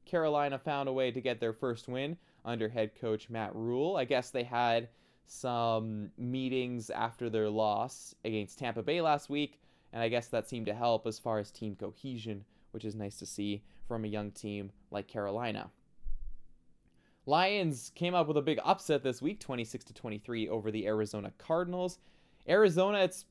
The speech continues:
probably a growing pains loss for them because this is still a young team that needs to figure out how to win. But credit to Detroit for coming up with the upset. But for Arizona,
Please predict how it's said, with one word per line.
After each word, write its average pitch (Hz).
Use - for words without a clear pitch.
probably 190
a 151
growing 147
pains 165
loss 165
for 170
them 170
because 131
this 127
is 123
still 139
a 127
young 120
team 127
that 113
needs 110
to 120
figure 123
out 113
how 117
to 101
win. 107
But 117
credit 285
to -
Detroit 156
for 107
coming 117
up 110
with 113
the 107
upset. 110
But 117
for 139
Arizona, 135